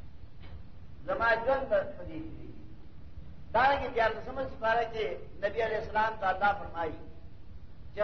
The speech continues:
خلکو ته بیان وکړه چې زه او زما تابعدار به څه کوي. زه، «وان هذا صراطی، صراط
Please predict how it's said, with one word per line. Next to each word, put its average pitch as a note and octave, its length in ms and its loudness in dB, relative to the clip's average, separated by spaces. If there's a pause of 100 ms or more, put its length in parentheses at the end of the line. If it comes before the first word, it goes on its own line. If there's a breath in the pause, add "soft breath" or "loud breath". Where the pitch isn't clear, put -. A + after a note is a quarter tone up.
خلکو C4+ 340 4
ته G#3+ 140 2
بیان A3+ 360 4
وکړه D#3+ 320 -2 (360)
چې F#3 80 -8 (160)
زه B3+ 180 6 (280)
او G#3+ 160 6
زما G#3+ 280 4
تابعدار G#3 460 4
به - 80 -6
څه - 200 -8
کوي. - 180 -8 (2750)
زه، C4 320 8 (420)
«وان F#3+ 260 -6 (100)
هذا A3 500 4 (180)
صراطی، G3+ 540 0 (540)
صراط F#3+ 340 6